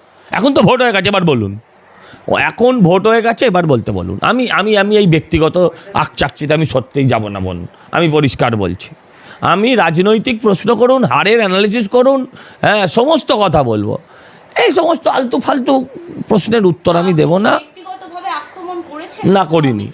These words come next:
Speaker 1: দেখাতে পারলে আমি রাজনীতি ছেড়ে দেবো। আগে বলেছিলাম আমায় ভোট দেবেন না, এখন বলছি রাজনীতি দেবেন না বলা সত্ত্বেও একষট্টি হাজার লোক ভোট দিয়েছে। গ-, তিন বছরে দশ হাজার, এগারো হাজার ভোট বেড়েছে।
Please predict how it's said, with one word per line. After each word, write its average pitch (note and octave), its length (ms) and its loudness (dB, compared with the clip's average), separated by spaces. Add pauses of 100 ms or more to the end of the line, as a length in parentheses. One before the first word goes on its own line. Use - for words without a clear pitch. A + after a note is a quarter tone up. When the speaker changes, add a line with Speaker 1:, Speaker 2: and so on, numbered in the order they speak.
Speaker 1:
দেখাতে F#3 300 0
পারলে G3 260 2
আমি G#3 120 0
রাজনীতি D#3+ 420 0
ছেড়ে A2+ 200 -2
দেবো। G2 240 -6 (240)
আগে E3+ 200 0
বলেছিলাম F3+ 440 2
আমায় F3 200 2
ভোট E3 180 2
দেবেন F3 280 0
না, B3 100 0
এখন E3+ 200 0
বলছি D#3+ 200 2
রাজনীতি C#3+ 600 -2
দেবেন F3 240 2
না G3 120 0
বলা F#3 200 2
সত্ত্বেও F#3 260 -2
একষট্টি D#3 340 -4
হাজার E3 180 4
লোক D#3 200 2
ভোট C#3+ 160 2
দিয়েছে। C3+ 280 0
গ-, B2+ 160 2
তিন E3 280 0
বছরে D#3+ 280 0
দশ D#3 200 0
হাজার, D3+ 240 2 (300)
এগারো E3+ 220 2
হাজার D#3+ 260 2
ভোট D3 140 2
বেড়েছে। B2 380 -2